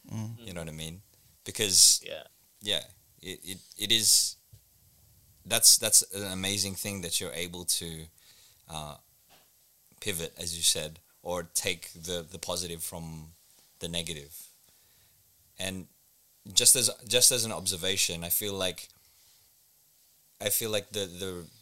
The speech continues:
Speaker 2: you kind of need that constant changing because, like you
Speaker 3: Yeah, I
Speaker 2: said,
Speaker 3: do.
Speaker 2: you might have this, this t-, short attention span that if you get too complacent or too stagnant, you're like, "Okay,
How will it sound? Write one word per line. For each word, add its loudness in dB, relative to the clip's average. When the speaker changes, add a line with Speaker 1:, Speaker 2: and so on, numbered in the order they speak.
Speaker 2:
you -4
kind -4
of -8
need -8
that -4
constant 0
changing -4
because, -2
like -4
you -4
Speaker 3:
Yeah, 4
I 6
Speaker 2:
said, 0
Speaker 3:
do. -6
Speaker 2:
you -6
might 0
have -6
this, -4
this 2
t-, -6
short -4
attention -6
span -4
that -4
if -4
you -8
get -2
too -2
complacent -2
or -14
too -6
stagnant, -4
you're -14
like, -8
"Okay, -6